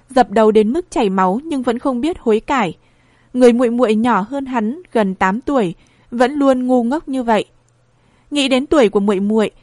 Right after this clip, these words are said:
hắn lại nhớ tới một chuyện. Khi đó hắn từng hỏi mẫu thân, vì sao khi có hắn, mãi đến nhiều năm sau bà ấy mới sinh muội muội. Khi bé hắn ỷ mình thông minh, thường nghĩ ra những chuyện người khác không thể nghĩ đến.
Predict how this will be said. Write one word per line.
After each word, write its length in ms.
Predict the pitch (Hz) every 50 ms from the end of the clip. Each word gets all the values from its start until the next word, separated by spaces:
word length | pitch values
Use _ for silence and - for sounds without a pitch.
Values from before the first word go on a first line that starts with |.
| _ _
hắn 180 | - 262 240 285
lại 160 | 320 269 220
nhớ 160 | 220 220 214
tới 200 | 214 226 208 233
một 240 | 285 330 262 202 -
chuyện. 240 | - 240 233 208 - - _ _ _ _ _ _ _ _ _ _ _ _ _ _
Khi 200 | _ - 277 262
đó 220 | 208 220 202 190
hắn 220 | 208 226 233 208 240
từng 180 | - 285 240
hỏi 240 | 226 226 240 185 175
mẫu 220 | 165 185 185 240 294
thân, 340 | - - 277 262 254 254 240 - - _ _ _ _ _ -
vì 200 | 233 247 247 247
sao 260 | - - 302 294 294
khi 180 | 294 - 311 302
có 140 | - 247
hắn, 400 | 233 240 247 233 214 220 254 330 381 - _ _ _ _ _
mãi 200 | 269 277 240 220
đến 220 | 254 254 254 294 330
nhiều 180 | 320 254 214
năm 220 | 208 254 277 277 269
sau 300 | - 294 277 269 269 254 - _
bà 140 | - 208 208
ấy 180 | 185 185 196
mới 160 | 196 208 247 285
sinh 280 | - - 277 262 254
muội 140 | 233 190 175
muội. 320 | 180 190 190 190 185 - - _ _ _ _ _ _ _ _ _ _ _ _ _
Khi 220 | - - 277 254
bé 280 | 196 208 196 185 196 247
hắn 220 | 262 269 226 262
ỷ 200 | 285 285 254 202
mình 260 | 180 180 185 180 180
thông 280 | 180 - 247 247 247 247
minh, 240 | 262 262 254 254 240 - _ _ _ _ _
thường 200 | - 262 240 226
nghĩ 140 | 233 220 294 -
ra 140 | 330 294 285
những 180 | 269 254 277 359 -
chuyện 220 | - 311 233 185
người 220 | 190 190 190 185 180
khác 260 | - - 302 349 -
không 220 | _ - 285 269 262
thể 180 | - 269 226
nghĩ 160 | 175 180 196 233
đến. 380 | 226 226 208 196 190 233 330